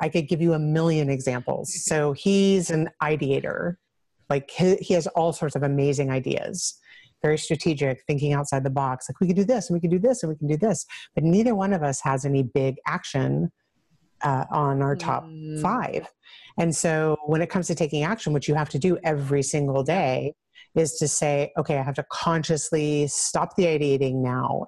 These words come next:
Speaker 1: and
Speaker 2: Mm.
Speaker 1: start the action." And then having an action plan. And even though action is not in my top five, it doesn't mean that I can't be action oriented. It just means that I have to have the focus to say, "These are the five things we're gonna accomplish today."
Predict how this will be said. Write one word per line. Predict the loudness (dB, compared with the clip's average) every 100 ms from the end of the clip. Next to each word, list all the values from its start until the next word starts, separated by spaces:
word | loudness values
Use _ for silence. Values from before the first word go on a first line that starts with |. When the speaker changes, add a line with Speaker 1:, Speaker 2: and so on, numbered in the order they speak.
| 0
Speaker 1:
and | 0
Speaker 2:
Mm. |
Speaker 1:
start | 0 -2 -2 0
the | 0
action." | -4 -6 -10 -6 -4 -6 -10 -20 0
And | 0
then | 0
having | -2 -2 0 0
an | 0
action | -2 -2 -2
plan. | 0 2 4 2
And | 4
even | 2 2
though | 2 2 2 0 -6 -20 -10 -4
action | -4 -2 -2
is | 0
not | 0 0
in |
my | 0
top | -2 -4 -2
five, | -2 0
it | 0
doesn't | 0 0 0
mean | 0 2
that | 0
I | -2
can't | -2 -2 0
be | -2 -2
action | -4 -4 -4
oriented. | -2 -2 -2 -2 -2
It | -2
just | -2 -2
means | 0 2 0 -2 -10 -20 -6
that | -2
I |
have | -2 -2
to | -2
have | -2 -2
the | -6
focus | -2 -2 0 -2 -4 -4
to | 0 2 2
say, | 0 0 0 0 -2
"These | 0
are | 0
the | -2 _
five | -2 -2 -2
things | -2 -2
we're | 0
gonna | -2 -2
accomplish | -4 -6 -6 -10
today." | -4 -4 -6